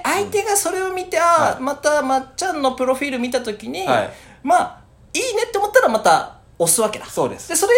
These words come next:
Speaker 1: でマッチングが。
Speaker 2: そう。
Speaker 1: あー、なるほど。
Speaker 2: で、
Speaker 1: よくできてるね。
Speaker 2: 直接やり取りができる。そこで初めて。
Speaker 1: あ、そっから初めてメッセージのやり取りになる。
Speaker 2: そう。ただここでね、あの、皆さん、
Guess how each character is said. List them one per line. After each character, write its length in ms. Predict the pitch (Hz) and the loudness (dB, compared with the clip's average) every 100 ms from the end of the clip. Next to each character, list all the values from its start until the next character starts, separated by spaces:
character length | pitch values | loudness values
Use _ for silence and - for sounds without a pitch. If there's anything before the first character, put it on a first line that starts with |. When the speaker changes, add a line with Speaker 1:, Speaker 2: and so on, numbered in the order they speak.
| 508 571 | 6 6
Speaker 1:
で 60 | 165 | 4
マ 100 | 151 | -2
ッ 60 | 156 | -2
チ 160 | 151 | -4
ン 60 | 139 | -2
グ 120 | 127 | -2
が。 220 | 117 - | -4 -6
Speaker 2:
そ 100 | - | -12
う。 20 | - - - | -16 -16 -6
Speaker 1:
あ 540 | 135 147 151 160 160 160 | -2 0 0 0 0 0
ー、 20 | |
な 80 | 156 | -2
る 60 | |
ほ 80 | 156 | 0
ど。 0 | |
Speaker 2:
で、 100 | - | 2
Speaker 1:
よ 80 | 190 | 4
く 100 | - | 4
で 40 | |
き 80 | - | 4
て 80 | 160 | -2
る 60 | 120 | -2
ね。 80 | |
Speaker 2:
直 80 | - 240 | 0 0
接 160 | 226 220 | 0 6
や 100 | 196 | 6
り 100 | 202 | 6
取 60 | 139 | -2
り 60 | |
が 60 | 113 | -6
で 100 | 110 | -8
き 80 | 117 | -10
る。 80 | |
そ 120 | - 123 | -8 -6
こ 20 | |
で 60 | |
初 240 | - 156 - | -2 0 0
め 80 | - | -2
て。 100 | - - | -6 -6
Speaker 1:
あ、 180 | - - | -6 -6
そ 160 | - | -8
っ 80 | 302 | -6
か 80 | 440 | -4
ら 120 | 427 | 0
初 140 | 403 403 | 0 0
め 60 | |
て 120 | - 180 | 0 0
メ 80 | |
ッ 20 | 170 | 0
セ 140 | 175 | -2
ー 20 | |
ジ 80 | 147 | -4
の 60 | 120 | -6
や 80 | |
り 40 | 110 | -6
取 100 | 120 | -10
り 20 | |
に 40 | 110 | -6
な 40 | |
る。 40 | - | -4
Speaker 2:
そ 240 | 110 - | -4 -6
う。 60 | - | 0
た 140 | 226 226 | 4 6
だ 120 | 165 | 4
こ 100 | 156 | 2
こ 120 | 170 | 0
で 120 | 165 | 0
ね、 160 | 156 120 | 2 0
あ 120 | 113 | 0
の、 120 | 110 | -2
皆 160 | 127 123 | -4 -4
さ 140 | 110 | -6
ん、 120 | 98 | -10